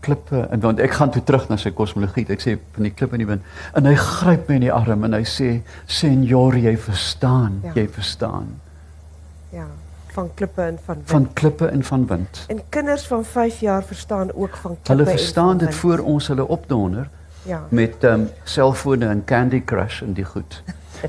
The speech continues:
Speaker 1: Ehm, ja, nou, eh, eh, jammer, nou, eh, f-, nou
Speaker 2: Maar
Speaker 1: for
Speaker 2: jy
Speaker 1: something
Speaker 2: verstaan hoekom ek met karakters werk wat vyf jaar oud is, want hulle het, hulle het nog die vermoë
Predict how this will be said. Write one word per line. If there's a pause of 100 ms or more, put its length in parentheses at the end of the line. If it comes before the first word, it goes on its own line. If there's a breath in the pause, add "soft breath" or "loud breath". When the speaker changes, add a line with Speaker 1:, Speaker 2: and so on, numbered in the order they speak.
Speaker 1:
Ehm, (400)
ja, (180)
nou,
eh,
eh,
jammer,
nou, (140)
eh,
f-, (580)
nou
Speaker 2:
Maar
Speaker 1:
for
Speaker 2:
jy
Speaker 1:
something (120)
Speaker 2:
verstaan
hoekom
ek
met
karakters
werk
wat
vyf
jaar
oud
is, (360 loud breath)
want
hulle
het,
hulle
het
nog
die
vermoë